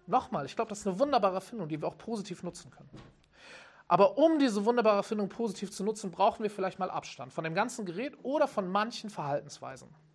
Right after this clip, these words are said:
Und, ähm, Toni Reinke gibt uns ein paar Tipps, was, äh, das, wa-, was wir machen können, wenn wir unser Smartphone anders nutzen wollen,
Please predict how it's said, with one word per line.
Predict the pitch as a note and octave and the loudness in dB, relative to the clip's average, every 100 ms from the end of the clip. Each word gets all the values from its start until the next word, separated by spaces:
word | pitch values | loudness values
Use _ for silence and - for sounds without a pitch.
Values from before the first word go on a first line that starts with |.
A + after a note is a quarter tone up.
| _ _ - - - - - - | _ _ -20 -20 -20 -20 -20 -16
Und, | - F#3+ G#3 - | 4 4 4 4
ähm, | G3 G3+ G3 | 6 6 4
Toni | C4 C4+ | 4 6
Reinke | A#3+ D4+ A#3 | 6 4 2
gibt | G#3+ A#3 | -2 -4
uns | G#3 | -4
ein | G#3 | -2
paar | - A3 | 2 2
Tipps, | - F#4+ - - - _ - | 4 2 0 -10 -12 _ -20
was, | - F3 A#3+ - - | 2 6 6 4 -6
äh, | G3+ G#3 G#3 | 4 6 6
das, | G#3+ G#3 - D#3 | 2 2 -6 -2
wa-, | F#3+ - | 0 4
was | A#3 - | 4 4
wir | B3 | 2
machen | B3+ G#3+ | 2 0
können, | - C3+ B2 - - - - | -4 -4 -4 -18 -20 -20 -14
wenn | D3+ G#3 C#4+ | 6 6 8
wir | C4 | 4
unser | A3 G3 | 2 -2
Smartphone | - F#3+ G3 - F3 E3+ F3 _ _ _ | 2 2 2 0 -6 -6 -12 _ _ _
anders | A3 C4 E3+ - | 4 4 0 -2
nutzen | C3+ - C3 B2 | -10 -12 -18 -18
wollen, | - | -18